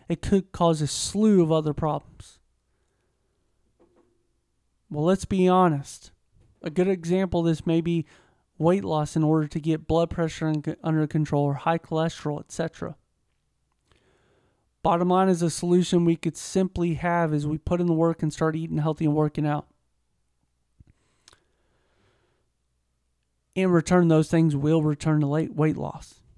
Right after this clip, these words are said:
What we put in our body matters. Well, here's the flip side.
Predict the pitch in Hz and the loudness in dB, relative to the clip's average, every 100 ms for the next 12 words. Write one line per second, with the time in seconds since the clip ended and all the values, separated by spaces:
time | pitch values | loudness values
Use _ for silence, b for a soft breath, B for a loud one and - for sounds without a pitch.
0 | _ _ _ _ _ _ _ - 156 160 | _ _ _ _ _ _ _ -6 -2 0
1 | 165 160 170 170 165 151 151 156 151 147 | 0 0 2 4 2 2 0 0 0 0
2 | 147 160 139 - - _ _ _ _ _ | 0 -2 -4 -10 -20 _ _ _ _ _
3 | _ _ _ _ _ _ 160 147 170 160 | _ _ _ _ _ _ -4 2 2 2
4 | - 180 170 - 151 - | 2 0 0 -4 -6 -8